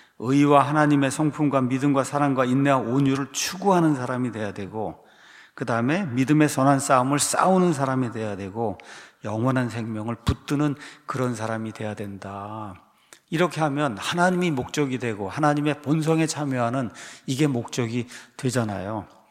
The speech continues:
이런 가운데 내게 재산이 주어지고 뭐 여러 가지 좋은 것이 주어지면 얼마든지 하나님을 위해서 쓸 수 있는 거예요. 이렇게,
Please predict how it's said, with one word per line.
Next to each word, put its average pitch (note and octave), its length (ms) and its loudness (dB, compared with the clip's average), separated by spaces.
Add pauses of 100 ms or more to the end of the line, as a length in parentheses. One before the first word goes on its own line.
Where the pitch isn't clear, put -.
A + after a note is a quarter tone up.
(300)
이런 F#3 240 4
가운데 F3 360 6
내게 D3+ 260 2
재산이 C#3 500 2
주어지고 B2+ 480 -2
뭐 C3 200 2
여러 B2 180 2
가지 D#3+ 160 4
좋은 D#3+ 260 2
것이 D#3+ 200 -2
주어지면 D#3+ 320 -4
얼마든지 G#3+ 400 2
하나님을 G3 380 0
위해서 D#3 220 0
쓸 F3 160 -4
수 - 160 -6
있는 B2+ 280 -6
거예요. A2 600 -4 (460)
이렇게, A#2 720 -6